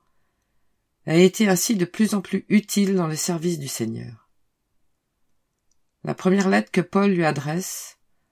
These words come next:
montre qu'il l'avait laissé à Éphèse, où il avait lui-même passé trois ans. Le Seigneur avait travaillé, mais l'ennemi aussi. Et l'œuvre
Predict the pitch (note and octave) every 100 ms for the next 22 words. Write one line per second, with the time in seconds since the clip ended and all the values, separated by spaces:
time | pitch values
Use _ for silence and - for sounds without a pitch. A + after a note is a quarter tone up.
0 | _ _ _ - E3+ G#3 A#3+ - - _
1 | - D#3 D#3+ D3+ E3 F3+ - G3+ D3+ -
2 | - D#3 F3+ A3 - _ _ - F#3 -
3 | C#3 C3+ C3 D3+ D#3 F3 E3+ F3+ F3 C#3
4 | - D#3+ - C3 B2+ - - _ _ _
5 | _ _ _ _ _ _ _ _ _ _
6 | _ _ _ _ _ _ _ _ _ D#3
7 | E3 A3 A3 B3+ G#3+ E3+ F3 F#3 D#3+ C#3+
8 | A#2+ A#2+ _ _ _ _ _ _ _ _
9 | _ _ _ C#3+ C#3 D3+ D#3+ F#3 - -
10 | - F#3 _ _ _ _ _ _ _ _
11 | _ _ _ _ _ _ _ _ D3+ E3
12 | F3 G#3 G3+ -